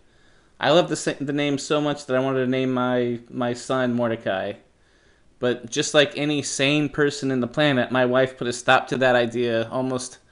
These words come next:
the moment it left my mouth. So I couldn't name my child Mordecai. Um, so I just hired somebody named Mordecai. So I, I love the fact that in America, you know what? As long as you had a good background, I was, I always knew when I saw your name, I was like, "Okay, that's the,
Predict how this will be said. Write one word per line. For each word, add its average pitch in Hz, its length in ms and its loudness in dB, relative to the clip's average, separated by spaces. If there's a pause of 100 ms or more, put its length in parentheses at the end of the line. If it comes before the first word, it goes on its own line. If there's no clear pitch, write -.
(200)
the 120 80 -2
moment 131 420 2
it - 80 -2
left 123 240 2
my 113 160 0
mouth. 107 420 -2
So - 160 0
I 117 100 4
couldn't 160 260 0
name 147 180 2
my 127 120 2
child 127 340 2
Mordecai. 131 540 2 (840)
Um, 123 300 -2
so - 180 0
I 143 60 6
just 160 160 -2
hired 170 280 6
somebody 120 320 2
named 113 200 -2
Mordecai. 110 560 -2
So 127 360 -2
I, 123 40 4 (120)
I 120 100 2
love 147 260 2
the 135 80 -2
fact 135 320 2
that 127 120 0
in 123 120 -2
America, 131 680 0 (760)
you 135 100 -4
know 160 80 4
what? 165 200 4
As 127 140 -2
long 156 160 0
as 143 80 -2
you 147 60 -4
had 151 160 2
a 147 40 0
good 135 220 -4
background, 143 500 2
I 123 40 2
was, 123 160 0
I 131 160 2
always 143 260 0
knew 139 240 2
when 123 140 -2
I 123 60 0
saw 135 200 -2
your 135 180 2
name, 127 280 0
I - 20 -2
was 117 140 -2
like, 113 160 -2
"Okay, 123 340 -2
that's 123 280 0
the, 127 340 -2